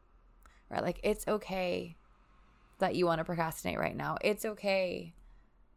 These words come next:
that you fell into this relationship dynamic. It's okay that you're overworking right now, or whatever piece is fla-, whatever piece of me is flaring up at that moment.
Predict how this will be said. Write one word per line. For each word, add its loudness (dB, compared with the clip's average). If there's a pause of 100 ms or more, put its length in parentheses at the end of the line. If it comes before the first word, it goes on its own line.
(400)
that 2
you 0
fell 0
into -4
this -2
relationship -6
dynamic. -4
It's -4
okay -4 (3000)
that 6
you're 2
overworking 0
right -2
now, -6
or 2
whatever 4
piece -6
is -10
fla-, -4
whatever 4 (1000)
piece 0
of 0
me -2
is -2
flaring -4
up -6
at -6
that -4
moment. -6